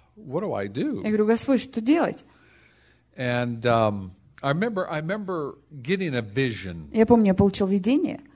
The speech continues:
Speaker 1: Now, you know me by now, okay?
Speaker 2: Вы знаете меня уже, да, уже?
Speaker 1: I hope so.
Speaker 2: Я надеюсь, да.
Speaker 1: So,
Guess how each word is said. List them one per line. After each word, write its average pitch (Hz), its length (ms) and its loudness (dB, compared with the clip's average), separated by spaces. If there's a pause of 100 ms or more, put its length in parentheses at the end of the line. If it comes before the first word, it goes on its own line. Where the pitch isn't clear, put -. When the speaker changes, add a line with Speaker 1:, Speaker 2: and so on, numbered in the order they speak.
(920)
Speaker 1:
Now, 123 360 -4
you 202 180 -2
know 170 240 6
me 117 160 2
by 98 240 0
now, 90 280 -4
okay? 131 440 -4
Speaker 2:
Вы 254 140 4
знаете 202 280 4
меня 170 200 6
уже, 156 280 6
да, 151 420 0
уже? 160 140 -4
Speaker 1:
I 107 160 0
hope 123 220 2
so. 98 420 -6
Speaker 2:
Я 214 160 -2
надеюсь, 196 440 0
да. 160 220 -2 (120)
Speaker 1:
So, 147 720 4